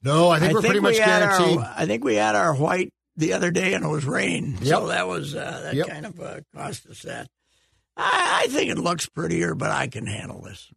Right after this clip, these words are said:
Speaker 2: I can handle a brown Christmas every once in a while.
Speaker 1: Oh, absolutely.
Speaker 2: Been a long time.
Speaker 1: Driving's nice.
Speaker 2: Oh, God, yes.
Speaker 1: I,
Speaker 2: No,
Speaker 1: I'll
Speaker 2: no
Speaker 1: take the
Speaker 2: slipping and
Speaker 1: roads.
Speaker 2: sliding. Yeah, that's true. That is true.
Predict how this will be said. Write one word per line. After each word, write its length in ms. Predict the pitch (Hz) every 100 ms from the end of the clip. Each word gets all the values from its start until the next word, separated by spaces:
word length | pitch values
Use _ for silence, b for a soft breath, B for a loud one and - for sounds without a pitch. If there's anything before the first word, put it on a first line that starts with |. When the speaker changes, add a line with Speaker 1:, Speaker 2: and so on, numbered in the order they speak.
| -
Speaker 2:
I 140 | 196
can 140 | 180 165
handle 320 | 113 113 101
a 60 | 98
brown 360 | 113 107 98
Christmas 520 | - - 92 - 101
every 200 | - -
once 280 | 98 101 101
in 60 | -
a 40 |
while. 220 | 101 101 95
Speaker 1:
Oh, 140 | 220
absolutely. 400 | 110 - 120 170
Speaker 2:
Been 100 | -
a 40 | 156
long 320 | 165 180 135
time. 260 | 160 - -
Speaker 1:
Driving's 440 | 160 202 165 107
nice. 360 | 120 107 - - _ _ _
Speaker 2:
Oh, 180 | - 143
God, 300 | 104 117 117
yes. 260 | 101 - -
Speaker 1:
I, 240 | 110 135
Speaker 2:
No, 80 | 139
Speaker 1:
I'll 160 | 120 139
Speaker 2:
no 40 |
Speaker 1:
take 140 | 170 165
the 80 | 160
Speaker 2:
slipping 120 | 147 143
and 100 | 131
Speaker 1:
roads. 180 | -
Speaker 2:
sliding. 580 | - 135 131 143 113 92 - -
Yeah, 220 | 113 - 180
that's 260 | 117 - -
true. 300 | - 120 104 _ _ _ _ _ _ _ -
That 220 | - 143
is 240 | 127 113
true. 440 | - - 147 107